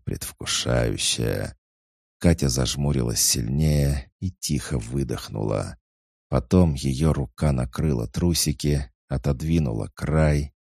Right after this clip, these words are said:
и дотронулась до лобка. Руслан сжал зубы с такой силой, что послышался легкий скрежет. Возбуждение накрывало его волнообразно, с каждой секундой все сильнее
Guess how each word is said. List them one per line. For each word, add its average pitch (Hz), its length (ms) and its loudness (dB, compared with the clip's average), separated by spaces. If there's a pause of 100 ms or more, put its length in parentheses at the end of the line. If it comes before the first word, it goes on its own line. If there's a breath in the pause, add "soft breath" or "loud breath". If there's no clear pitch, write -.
(120)
и 98 60 0
дотронулась 69 760 0
до - 160 -4
лобка. 55 800 -4 (680)
Руслан 73 560 2
сжал 69 560 0
зубы 65 420 -2
с - 140 -2
такой 67 360 -2
силой, 65 760 0
что - 260 -4
послышался 80 840 0
легкий 64 500 -4
скрежет. 55 800 -4 (600)
Возбуждение 71 1000 2
накрывало 64 720 0
его 71 440 -2
волнообразно, 64 1300 -2 (320)
с - 160 -2
каждой 67 400 2
секундой 76 720 0
все 73 320 0
сильнее 73 880 0